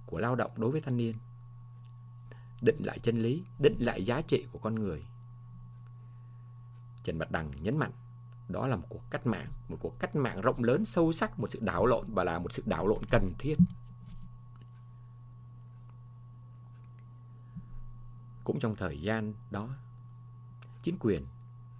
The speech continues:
đã phát hành ở miền Nam một loạt sách báo cách mạng như Học tập và làm việc theo gương Bác Hồ vĩ đại, Sống như anh, viết về liệt sĩ Nguyễn Văn Chỗi, Chuyện kể về Lý Tự Trọng,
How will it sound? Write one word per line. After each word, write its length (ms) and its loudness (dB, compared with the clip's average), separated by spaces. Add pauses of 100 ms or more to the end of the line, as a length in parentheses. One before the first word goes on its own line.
(360)
đã 120 0
phát 200 -4
hành 200 -2
ở 100 -6
miền 240 0
Nam 240 2
một 100 -2
loạt 260 -2
sách 180 -4
báo 240 2
cách 180 -2
mạng 220 2 (140)
như 220 6 (1000)
Học 240 -2
tập 140 -2 (420)
và 160 0
làm 260 0
việc 220 -6 (500)
theo 120 4
gương 200 6
Bác 140 0
Hồ 280 4
vĩ 160 -2
đại, 240 0 (920)
Sống 280 4
như 120 6
anh, 200 2 (380)
viết 160 0
về 160 -2
liệt 220 -2
sĩ 160 0
Nguyễn 140 4
Văn 180 0
Chỗi, 300 0 (880)
Chuyện 260 2
kể 200 2
về 140 -2
Lý 220 0
Tự 160 2
Trọng, 200 4